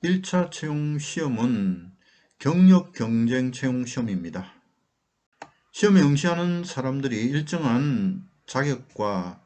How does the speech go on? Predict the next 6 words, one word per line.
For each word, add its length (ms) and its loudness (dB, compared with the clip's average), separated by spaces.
경력을 800 -2
가지고 540 -6
있어야지만 920 -4
응시할 460 -2
수 420 -6
있습니다. 560 -10